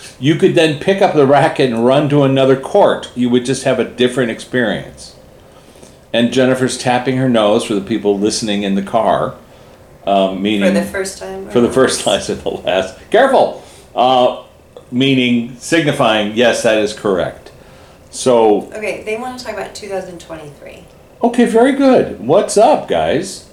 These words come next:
Speaker 1: Oh, come on, don't tell me you're gonna predict the future.
Speaker 2: No.
Speaker 1: Bill,
Speaker 2: No,
Speaker 1: are
Speaker 2: I
Speaker 1: you?
Speaker 2: wanna give tools.
Speaker 1: Oh,
Speaker 2: No.
Speaker 1: tools! All right, thank you,
Speaker 2: Mm-hmm.
Speaker 1: thank, I'm teasing.
Speaker 2: We love that. Richard loves it when I predict the
Speaker 1: <laughs>
Speaker 2: future.
Speaker 1: Not Jennifer, I'm talking about Billy.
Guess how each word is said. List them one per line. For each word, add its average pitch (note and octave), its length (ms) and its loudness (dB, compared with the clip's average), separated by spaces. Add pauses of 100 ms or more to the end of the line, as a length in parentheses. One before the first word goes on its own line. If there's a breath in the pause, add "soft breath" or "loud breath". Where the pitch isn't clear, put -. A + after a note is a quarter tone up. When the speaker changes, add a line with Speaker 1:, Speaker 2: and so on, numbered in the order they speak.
Speaker 1:
Oh, G3+ 160 2
come A#3+ 120 0
on, E3+ 200 2
don't G#3 180 4
tell G#3+ 140 4
me F3 100 2
you're D3 160 2
gonna B2 140 0
predict A#2 320 -4
the G2 80 -8
future. G2 640 -4 (100)
Speaker 2:
No. A3 280 -12
Speaker 1:
Bill, C3 540 2 (120)
Speaker 2:
No, G2+ 80 -14
Speaker 1:
are C3 180 2
Speaker 2:
I E3 40 4
Speaker 1:
you? F#3 140 6
Speaker 2:
wanna G3 200 -2
give G3 240 -14
tools. - 640 -16 (120)
Speaker 1:
Oh, G2+ 200 2
Speaker 2:
No. - 80 -8
Speaker 1:
tools! F#2 400 0
All F#2+ 100 0
right, A#2+ 220 2
thank F#2+ 260 -10
you, A#2+ 60 -4
Speaker 2:
Mm-hmm. - 120 -10
Speaker 1:
thank, - 300 -6
I'm A2+ 180 0
teasing. A2 440 0 (180)
Speaker 2:
We G3+ 160 -2
love G3+ 280 2
that. D#3+ 420 -2
Richard G3 300 -4
loves A3 600 -4
it E3+ 140 -4
when E3+ 80 -8
I E3 60 -6 (160)
predict - 320 -2
the - 40 -10
Speaker 1:
<laughs> - 0 -
Speaker 2:
future. - 300 -8
Speaker 1:
Not A3+ 240 0
Jennifer, G3 500 4
I'm C3+ 160 2
talking F3 220 2
about D3 260 2
Billy. B2+ 380 2